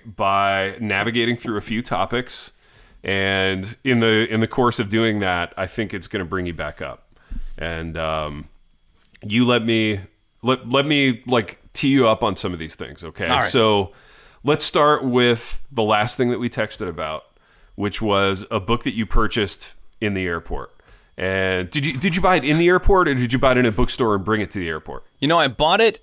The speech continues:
Speaker 2: uh, we went to the Cheesecake Factory to meet my parents.
Speaker 1: Solid.
Speaker 2: Never
Speaker 1: Yeah.
Speaker 2: been there before. Um,
Speaker 1: Uh-huh.
Speaker 2: and then it was in the mall in Grand Rapids, and so we, we were killing some time before, and I went into the,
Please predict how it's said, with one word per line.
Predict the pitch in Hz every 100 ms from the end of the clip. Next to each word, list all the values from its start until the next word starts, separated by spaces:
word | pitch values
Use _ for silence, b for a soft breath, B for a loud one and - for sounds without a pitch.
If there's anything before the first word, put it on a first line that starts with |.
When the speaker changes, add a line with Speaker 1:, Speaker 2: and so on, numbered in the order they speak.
| -
Speaker 2:
uh, | 135 127
we | 165
went | 226 165
to | - 165
the | 131
Cheesecake | - - 277 359 - 160 117 -
Factory | 107 92 - 90 101 -
to | -
meet | 151 190
my | 170
parents. | 131 175 147 107 80
Speaker 1:
Solid. | 92 - - _ _
Speaker 2:
Never | 117 123 135 131
Speaker 1:
Yeah. |
Speaker 2:
been | 190 180
there | 190 202
before. | 151 - 107 120 -
Um, | 127 135 127 127 113
Speaker 1:
Uh-huh. | 90 95 127 B B -
Speaker 2:
and | 131 143
then | 147 147
it | 143 147
was | 139
in | 165
the | 156
mall | 139 139 120 98 -
in | 135
Grand | 127 127
Rapids, | 123 135 123 98
and | 104
so | 139 123
we, | 117 117
we | 120 120
were | 110
killing | - 160 143
some | 131 120
time | 147 143 123 113
before, | 104 - 160 143 113
and | 107 110
I |
went | 117 123
into | 113
the, | 104 98